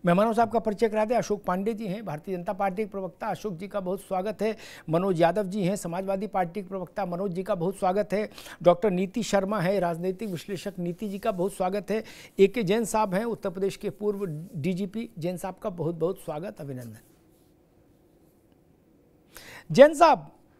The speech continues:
राजनीति तो अपनी जगह, लेकिन अगर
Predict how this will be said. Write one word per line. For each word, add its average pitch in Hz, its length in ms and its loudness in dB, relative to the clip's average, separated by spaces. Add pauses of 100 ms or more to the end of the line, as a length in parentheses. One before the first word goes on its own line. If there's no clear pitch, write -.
(520)
राजनीति 285 540 6
तो 359 60 6
अपनी 330 320 4
जगह, 254 460 2 (2000)
लेकिन 311 300 4
अगर 359 500 10